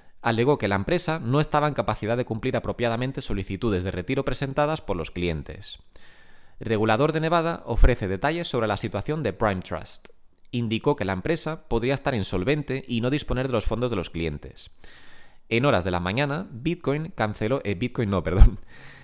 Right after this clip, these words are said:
BitGo, que era la empresa que supuestamente iba a adquirir Prime Trust, canceló el acuerdo para adquirir a Prime Trust". Bueno,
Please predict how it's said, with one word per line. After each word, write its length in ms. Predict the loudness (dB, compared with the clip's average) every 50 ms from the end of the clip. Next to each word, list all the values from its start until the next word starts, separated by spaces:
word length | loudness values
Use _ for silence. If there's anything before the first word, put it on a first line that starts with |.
| -14 -8
BitGo, 580 | 0 0 0 0 2 2 4 4 4 2 0 0
que 80 | 2
era 80 | 2 4
la 60 | 2
empresa 340 | 2 2 2 0 0 0 -4
que 80 | -4 -4
supuestamente 580 | -4 -2 -2 -2 -2 -2 -2 0 -2 -2 -2
iba 140 | -2 -2 -2
a 20 |
adquirir 400 | -4 -2 -2 0 0 0 -2 0
Prime 220 | 0 0 0 0 -2
Trust, 380 | -2 -4 -6 -6 -10 -14 -14 -16 -20 -20 -20 -20 -20 -20 -20 -20 -20 -20 -16 -6 0
canceló 420 | 0 0 0 2 0 2 4 4
el 80 | 4 4
acuerdo 380 | 2 2 2 2 2 0 0
para 160 | 2 2 2
adquirir 340 | 2 0 0 0 0 0 -2 -2
a 200 | -4 -2 0 2
Prime 240 | 2 2 2 -2
Trust". 460 | -6 -10 -12 -14 -12 -14 -16 -16 -18 -20 -20 -20 -20 -20 -20 -20 -20 _ -20 _ _ -20 -14 -14 -14 -14 -16 -14 -6
Bueno, 260 | -4 -4 -4 -6